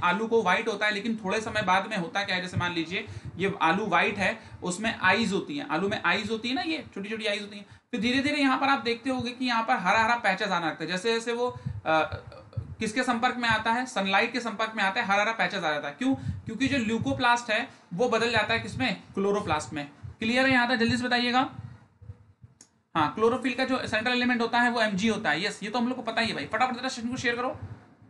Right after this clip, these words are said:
ठीक है। Cell plate, देखो, अ,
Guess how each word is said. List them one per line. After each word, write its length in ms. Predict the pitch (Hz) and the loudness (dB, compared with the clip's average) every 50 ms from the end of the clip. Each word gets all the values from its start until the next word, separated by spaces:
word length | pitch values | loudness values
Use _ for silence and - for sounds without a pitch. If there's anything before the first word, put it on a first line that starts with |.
| - - | -10 -6
ठीक 120 | 233 226 | -4 -2
है। 140 | 226 180 85 | -2 -2 -4
Cell 380 | - - - - 247 262 269 277 | -6 -6 -4 0 2 2 2 2
plate, 380 | 269 - 233 233 226 214 - | 0 0 2 4 4 4 2
देखो, 240 | 160 180 196 180 165 - - - - - - - _ _ _ _ _ _ - | 0 -2 -2 -2 -2 -4 -6 -10 -20 -20 -20 -20 _ _ _ _ _ _ 0
अ, 320 | 165 165 165 165 - | 4 4 4 4 2